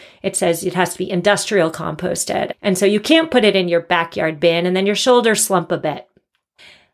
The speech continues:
Not the case with bacterial cellulose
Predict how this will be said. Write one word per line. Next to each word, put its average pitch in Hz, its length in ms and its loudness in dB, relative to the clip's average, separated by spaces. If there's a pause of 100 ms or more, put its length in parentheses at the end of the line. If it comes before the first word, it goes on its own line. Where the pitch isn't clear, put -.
(180)
Not 247 260 0
the 254 60 -2
case - 560 0
with 185 160 -2
bacterial 185 640 2
cellulose 170 920 0